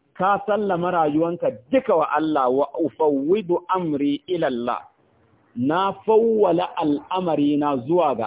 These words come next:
Allah. To ma'anan haka, duk wani abin da ya zo ya same ka na alkhairi, ko da ga wanda ya maka sababi, ba ka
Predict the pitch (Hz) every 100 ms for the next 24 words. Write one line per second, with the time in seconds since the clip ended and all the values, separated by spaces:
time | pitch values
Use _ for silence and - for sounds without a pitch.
0 | 120 120 110 - _ _ _ _ _ 156
1 | 147 151 147 151 170 165 160 127 - _
2 | _ _ _ _ _ _ _ _ - 131
3 | 247 254 247 247 247 - 165 190 208 175
4 | 165 156 175 180 160 143 151 156 139 151
5 | 147 127 117 147 147 120 - - _ _
6 | _ _ _ _ _ _ _ - 247 220
7 | 208 160 160 151 175 185 160 156 160 135
8 | 156 147 120 123 117 _ - 113 165 202
9 | 196